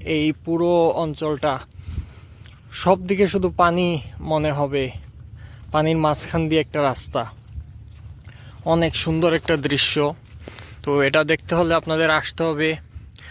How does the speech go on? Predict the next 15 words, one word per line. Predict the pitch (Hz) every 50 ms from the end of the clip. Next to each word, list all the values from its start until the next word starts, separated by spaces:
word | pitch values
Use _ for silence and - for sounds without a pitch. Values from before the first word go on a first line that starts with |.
| - - - - -
হারবাইদের | - - 156 156 151 147 135 143 156 160 170 170 165 180 175 175 170 - -
ওয়াকওয়েতে। | 165 160 156 - - - 160 160 156 143 - - 135 120 - - - - - - - - - - - - - - - - - -
এটা | - 139 147 160 165
ঢাকা | 160 170 170 165 202 180
শহর | - 202 190
থেকে | - - 190 180 190 175
খুব | - - 208 208 214
একটা | 202 - - 208
বেশি | 190 196 180 - 196
দূরে | 175 160 165 160 165 151
না। | 139 131 131 143 - - - - - - - - - - - - - - - - - - - - - - - -
আহ, | - 131 123 123 123 123 127 127 120 - - - - - - - - - - - - - - - - - - - - - - - - 170
ঢাকা | 165 156 - 170 156
শহর | - 180 175 147
থেকে | - - 175 160 170 175 170 170 165